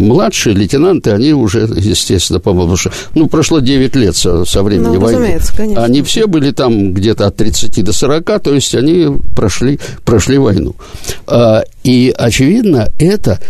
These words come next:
Speaker 1: тоже, естественно, фронтовики бывали разными. Там я потом сталкивался с людьми, м, которые тоже прошли войну, э, имели ордена, и ничего, так сказать, по-человечески достойного я в них не увидел. Но вот з-, э,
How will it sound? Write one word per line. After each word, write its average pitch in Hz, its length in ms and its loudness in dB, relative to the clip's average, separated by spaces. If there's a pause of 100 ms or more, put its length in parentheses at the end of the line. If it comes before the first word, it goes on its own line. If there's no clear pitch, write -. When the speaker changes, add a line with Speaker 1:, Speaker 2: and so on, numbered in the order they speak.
(160)
Speaker 1:
тоже, 180 360 2
естественно, 113 680 0
фронтовики 110 760 0
бывали 120 460 0
разными. 107 520 0
Там 82 240 -2
я 90 300 0
потом 87 280 0
сталкивался 90 760 -2
с - 260 -4
людьми, 90 560 0 (360)
м, 90 360 0 (120)
которые 92 400 0
тоже 101 340 0
прошли 85 400 0
войну, 95 480 2 (440)
э, 104 220 2 (140)
имели 98 280 2
ордена, 123 540 0
и 117 260 0
ничего, 104 380 0
так 101 140 -2
сказать, - 380 -4 (480)
по-человечески 113 600 0
достойного 120 640 0
я 107 80 -4
в 110 40 0
них 117 220 0
не 131 60 2
увидел. 120 440 0 (300)
Но 123 440 2
вот 98 320 -2 (120)
з-, 95 360 -2 (100)
э, 110 200 2